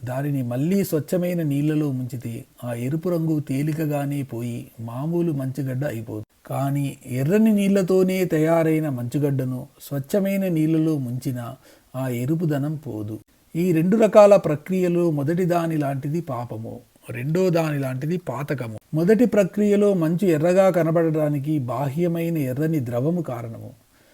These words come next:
అలాగే బాహ్య ప్రేరణ వల్ల జరిగేదే పాపము. రెండవ ప్రక్రియలో అసలు మంచుగడ్డ దేనితో తయారవుతుందో ఆ నీళ్ళనే ఎర్-, ఆ నీళ్ళే ఎర్రనివి. అంటే మంచుగడ్డ ఎర్రదనానికి దాని అంతర్లక్షణమే కారణము.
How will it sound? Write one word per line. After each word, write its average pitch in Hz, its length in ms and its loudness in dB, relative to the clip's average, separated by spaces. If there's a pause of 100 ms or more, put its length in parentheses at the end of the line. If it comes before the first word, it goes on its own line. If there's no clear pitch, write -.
(200)
అలాగే 160 560 2
బాహ్య 135 460 0
ప్రేరణ 170 460 0
వల్ల 156 240 2
జరిగేదే 131 580 -2
పాపము. 117 440 -10 (800)
రెండవ 190 400 6
ప్రక్రియలో 185 560 4
అసలు 160 260 2
మంచుగడ్డ 165 560 0
దేనితో 165 520 0
తయారవుతుందో 139 1040 -4 (140)
ఆ 120 80 -10
నీళ్ళనే 143 520 -2
ఎర్-, 156 400 -2
ఆ 120 180 -8
నీళ్ళే 156 400 -2
ఎర్రనివి. 127 580 -2 (140)
అంటే 127 300 -6
మంచుగడ్డ 151 560 -4
ఎర్రదనానికి 135 1500 -4
దాని 123 460 -8 (160)
అంతర్లక్షణమే 165 1160 0
కారణము. 131 560 -6